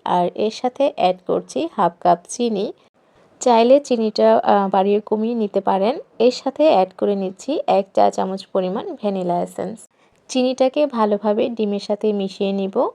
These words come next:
আর এটিকে ততক্ষণ পর্যন্ত মেশাবো যতক্ষণ না চিনিটা ভালোভাবে গলে যায়। এই যে আমার চিনি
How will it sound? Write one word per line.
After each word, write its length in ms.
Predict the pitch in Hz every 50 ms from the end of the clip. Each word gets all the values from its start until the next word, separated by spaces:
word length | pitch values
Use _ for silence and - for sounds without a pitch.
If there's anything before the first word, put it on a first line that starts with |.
| _ - _ _ _ - -
আর 200 | 247 254 262 254
এটিকে 340 | - - 233 - 262 - - 294
ততক্ষণ 460 | - 254 220 220 240 240 - 277 269 262
পর্যন্ত 300 | - 269 254 254 247 262 254
মেশাবো 440 | 240 196 190 185 - 214 202 - 240 330 330
যতক্ষণ 520 | - 220 202 - 208 208 - - 226 214 214
না 140 | 208 208 214 214
চিনিটা 400 | - - 226 214 202 202 208 208 208
ভালোভাবে 480 | 202 202 196 196 196 196 202 196 190 190
গলে 320 | 196 185 185 185 180 180
যায়। 220 | 180 - 208 285 427 - _ _ - _ _ -
এই 120 | - 247
যে 140 | 240 - 285 320
আমার 280 | 302 233 226 226 240 240
চিনি 340 | - - - 233 214 220